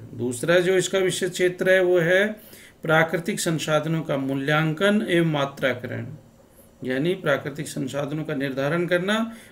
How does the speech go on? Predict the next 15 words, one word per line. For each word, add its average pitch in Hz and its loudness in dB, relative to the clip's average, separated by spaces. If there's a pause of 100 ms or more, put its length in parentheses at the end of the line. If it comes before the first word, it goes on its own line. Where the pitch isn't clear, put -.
और 180 2
वो 196 2
कितनी 220 0
मात्रा 180 2
में 170 0
है 170 -2 (440)
उसका 202 6
निर्धारण 175 2
करना 175 -4
आर्थिक 151 -2
भूगोल 143 -2
का 180 -2
विषय 147 -2
क्षेत्र 117 -6
है। 113 -6